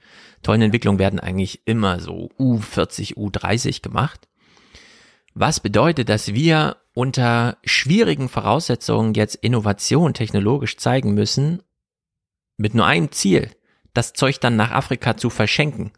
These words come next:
Denn das Einzige, mit dem die uns das vergüten können, dass wir ihnen die Technologie kostenlos zur Verfügung stellen, ist, dass sie nicht den billigsten Weg gehen und einfach jede Kohle und alles, was da im Boden liegt, einfach verfeuern.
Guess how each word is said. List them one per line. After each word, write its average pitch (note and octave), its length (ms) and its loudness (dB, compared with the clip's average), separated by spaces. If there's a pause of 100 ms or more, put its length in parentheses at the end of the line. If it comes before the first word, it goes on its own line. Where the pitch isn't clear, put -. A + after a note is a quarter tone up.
Denn A2 120 2
das A2+ 120 2
Einzige, C#3 380 0
mit A#2 160 0
dem A#2+ 160 2
die - 120 -2
uns - 360 0
das G#2 140 -2
vergüten A2+ 460 -2
können, G#2+ 200 2
dass A2 160 0
wir - 80 0
ihnen G#2 160 2
die G#2 100 0
Technologie G#2+ 540 0
kostenlos - 460 0
zur G#2 100 2
Verfügung A2+ 400 2
stellen, A2 300 0
ist, C#3 200 -2 (600)
dass G#2 120 0
sie G#2+ 80 4
nicht A2 200 2
den G#2 120 4
billigsten G#2+ 380 0
Weg A#2 180 2
gehen G2 260 0
und F#2+ 220 -2
einfach G2 320 0
jede G#2 240 0
Kohle G#2 520 0
und G2+ 380 -2
alles, - 380 0
was F#2+ 100 -2
da - 80 -4
im G2 160 -2
Boden G2+ 220 0
liegt, G2+ 320 -2
einfach G2+ 240 -4
verfeuern. - 600 -2